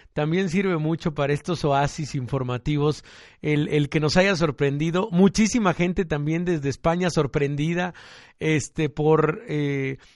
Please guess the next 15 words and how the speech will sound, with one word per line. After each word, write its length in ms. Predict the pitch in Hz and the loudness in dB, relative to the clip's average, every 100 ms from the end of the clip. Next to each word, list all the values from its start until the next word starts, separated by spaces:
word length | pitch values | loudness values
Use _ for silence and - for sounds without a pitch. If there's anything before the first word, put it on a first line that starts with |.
| _ | _
por 180 | 165 160 | 0 2
el, 260 | 151 160 | 2 -4
por 200 | - 156 | 0 2
el, 160 | 151 147 | 2 -2
por 180 | - 147 | 0 0
el 120 | 147 | 2
premio 440 | 185 202 240 240 | 4 4 4 2
de 140 | 165 175 | 2 -2
este 200 | - 196 | 0 -2
primer 420 | 170 165 175 196 | -2 -2 -2 -2
lugar 320 | 180 165 180 | -2 0 0
de 80 | 180 | 0
la 100 | 165 | -2
mejor 380 | 143 123 170 160 | -4 -2 -2 0
paella. 540 | 170 156 170 185 190 | 0 2 2 0 -2